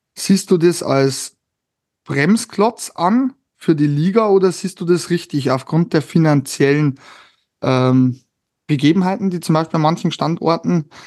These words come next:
stehen? Weil Regensburg hat zum Beispiel ein wunderbares Stadion, hätte alles erfüllt. Siehst du das kritisch, dass die D L zwei und die D L da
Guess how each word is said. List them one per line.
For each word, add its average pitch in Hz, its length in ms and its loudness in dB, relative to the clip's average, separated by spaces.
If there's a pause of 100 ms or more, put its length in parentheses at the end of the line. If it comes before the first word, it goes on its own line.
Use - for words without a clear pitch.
(140)
stehen? 160 260 2
Weil 147 120 2
Regensburg 170 440 2
hat 175 140 0
zum 160 100 -2
Beispiel 156 240 0
ein 143 80 4
wunderbares 143 540 2
Stadion, 185 600 0
hätte 147 320 -2
alles 147 280 0
erfüllt. 160 480 -2 (240)
Siehst 170 260 -2
du 156 60 4
das 147 200 0
kritisch, 196 500 -2
dass 190 240 -2
die 175 140 0
D 165 240 2
L 160 180 2
zwei 151 320 0
und 165 180 -4
die 147 120 -2
D 147 240 2
L 143 160 2
da 135 380 -2